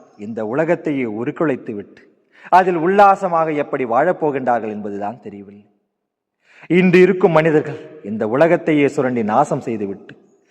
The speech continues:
எதிர்காலத்தில் வரும் தனது சந்ததிகளுக்கு இந்த உலகத்தை எப்படி பாதுகாப்பானதாக கொடுக்கப் போகின்றார்களோ என்பதும் தெரியவில்லை.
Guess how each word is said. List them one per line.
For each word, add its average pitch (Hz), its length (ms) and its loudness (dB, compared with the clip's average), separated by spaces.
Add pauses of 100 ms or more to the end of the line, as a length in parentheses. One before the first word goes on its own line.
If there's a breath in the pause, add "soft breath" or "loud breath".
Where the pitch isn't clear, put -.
(260 loud breath)
எதிர்காலத்தில் 190 760 4
வரும் 165 260 0
தனது 151 220 -2
சந்ததிகளுக்கு 170 680 -2
இந்த 143 140 -2
உலகத்தை 165 440 0
எப்படி 135 340 -2
பாதுகாப்பானதாக 139 920 0
கொடுக்கப் 143 380 -8
போகின்றார்களோ 117 560 -4
என்பதும் 101 400 -10
தெரியவில்லை. 101 440 -16